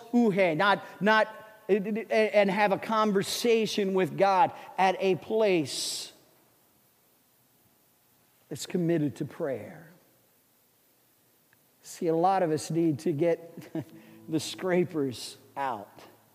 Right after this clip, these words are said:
And we need to clear that frost off the windshield. Man, I wonder if you're here. Would you just be honest with me?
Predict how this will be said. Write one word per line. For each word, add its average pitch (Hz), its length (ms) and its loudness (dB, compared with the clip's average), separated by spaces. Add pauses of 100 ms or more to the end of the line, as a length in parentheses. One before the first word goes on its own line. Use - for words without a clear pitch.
(2000)
And 131 120 -6
we 156 160 0
need 147 160 0
to 131 60 -6
clear 143 380 -4
that 127 240 -4
frost 117 680 -8
off 120 220 -8
the 123 80 -14
windshield. 90 680 -18 (3750)
Man, 156 140 -2
I 151 80 0
wonder 156 300 0
if - 120 -12
you're 135 160 -4
here. 135 280 -2 (520)
Would 135 200 -8
you 127 60 -12
just 143 260 -8
be 143 120 -2
honest 151 380 -6
with 156 100 -4
me? 151 160 -4